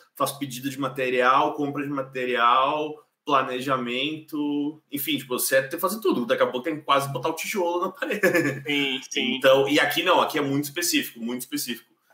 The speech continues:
Speaker 1: Ah, eu trabalhei numa obra, deixa eu pensar,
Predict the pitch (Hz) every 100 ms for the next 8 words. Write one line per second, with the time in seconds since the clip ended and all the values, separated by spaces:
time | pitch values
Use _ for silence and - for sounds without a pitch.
0 | _ _ 139 131 101 101 - 123 135 135
1 | 135 127 131 147 147 143 156 165 175 175
2 | - _ _ _ _ - - 131 123 117
3 | 104